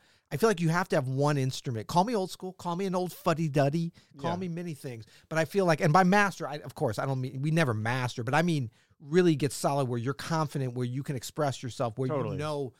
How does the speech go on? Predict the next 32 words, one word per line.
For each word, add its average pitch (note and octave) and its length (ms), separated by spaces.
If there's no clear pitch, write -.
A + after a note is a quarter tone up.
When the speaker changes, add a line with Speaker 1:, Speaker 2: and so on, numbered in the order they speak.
Speaker 1:
that's C#3 260
your B2+ 120
home C3 300
base. A#2 460
You A#2 120
know A2 60
what A2 100
I A2 40
mean? A2+ 220
Speaker 2:
That's F#3 220
true. C3+ 400
But D#3 120
I, D#3+ 200
I D3+ 120
also, F3 500
I, C#3+ 180
I've C3+ 80
not E3+ 240
known D3 180
anyone B2 460
who A2+ 300
has G#2 560
genuinely C3+ 920
backslid A2 960
from A2 400
learning A2+ 260
a A2 40
little G#2+ 200
bit G2+ 160
about G2+ 300
another G2+ 340
instrument. - 480